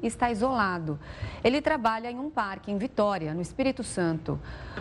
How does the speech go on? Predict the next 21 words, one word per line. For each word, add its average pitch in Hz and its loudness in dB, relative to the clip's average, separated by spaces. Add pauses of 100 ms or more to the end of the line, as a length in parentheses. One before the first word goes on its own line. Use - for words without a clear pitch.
(100)
Uma 240 4
ave 220 -6
com 214 -4
resultado 190 -2
positivo 208 0
chegou 202 2
a 214 2
ser 226 -2
encontrada 240 2
no 175 0
local. 156 0 (420)
Ao 277 6
todo, 226 0
duas 220 2
infecções 185 0
em 175 4
animais 175 2
foram 208 0
confirmadas 208 2
no 190 2
estado. 165 0